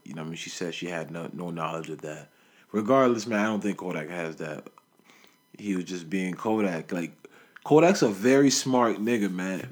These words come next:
but he's a very ignorant nigga, too. To the, I don't know him personally, but just looking from the outside in, when I've heard him speak on certain topics, I've heard him speak, I, and I just listen to his music. Like, a lot of shit you say, he says, man, it's just, you know what I mean?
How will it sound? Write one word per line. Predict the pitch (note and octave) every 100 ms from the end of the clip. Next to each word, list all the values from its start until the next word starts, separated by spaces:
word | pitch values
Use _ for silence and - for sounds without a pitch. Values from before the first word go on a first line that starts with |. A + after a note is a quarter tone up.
| F2
but | G#2 G#2
he's | A2+ G2+
a |
very | F#2 F2 G#2+ G#2 F#2+
ignorant | G#2 G#2 G2+ F#2+ F#2+
nigga, | F#2 F2+
too. | - G#2 F#2
To | G2+
the, | F#2
I | C3
don't | B2 A#2
know | A#2+
him |
personally, | G#2 A#2+ A#2+ A2+
but | F#2
just | G2+ G#2+
looking | A2 G#2+ G#2+ G#2
from | G#2+
the | F#2+
outside | G2+ G2+ G2+
in, | G#2 B2+ - - _ _ _ _ _ _ _ _
when | G2 G#2
I've | G2+
heard | C3 B2+
him |
speak | B2 - B2+ B2+
on | A2+ G#2+
certain | - A#2 A2
topics, | B2 A2+ A2 G#2
I've | G2
heard | A2+ G#2+
him | G2+
speak, | - A#2 G#2+
I, | F2 -
and | F#2+ F#2
I | -
just | A2 A2
listen | B2+ C3
to | B2
his | G#2+
music. | F#2+ A#2 A#2+ F#2 F2+
Like, | E2 D#2
a |
lot | G2 A2+
of | G#2
shit | -
you | G#2+
say, | G2+ B2+ G#2+
he | G#2+
says, | F#2+ - A#2 C#3+ G2
man, | - D#2
it's | E2+ D#2+
just, | F2+ - - _ _ _ - _ -
you |
know | G2+
what | G2+
I |
mean? | A2 A2+ B2+